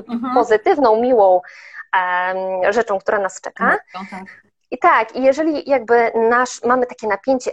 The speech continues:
Speaker 2: emocjonalne, to ten sen jest spłycony, a jednocześnie przy tej pobudce właśnie wskakuje nam cała, cała gromada różnych myśli, y, różne
Speaker 1: Mhm.
Speaker 2: rzeczy nam się przypominają,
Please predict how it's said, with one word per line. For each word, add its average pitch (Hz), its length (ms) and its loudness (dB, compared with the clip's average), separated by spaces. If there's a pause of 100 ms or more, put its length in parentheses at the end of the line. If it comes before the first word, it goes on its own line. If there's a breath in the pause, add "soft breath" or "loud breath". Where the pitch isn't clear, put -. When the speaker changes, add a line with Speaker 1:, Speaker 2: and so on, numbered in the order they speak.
Speaker 2:
emocjonalne, 220 1160 -2
to 233 80 -6
ten 214 200 -2
sen 330 260 0
jest - 160 -2
spłycony, 208 600 0
a 277 60 -2
jednocześnie 269 500 -2
przy 294 140 -6
tej 269 120 -2
pobudce 240 400 -4
właśnie 247 280 0 (640)
wskakuje 269 480 2
nam 214 280 2
cała, 233 540 4
cała 262 280 0
gromada 240 380 0
różnych 240 400 -4
myśli, 240 560 -2
y, 220 320 0
różne 262 240 2
Speaker 1:
Mhm. - 80 4
Speaker 2:
rzeczy 247 120 -4
nam 247 120 2
się 247 120 -4
przypominają, 240 760 2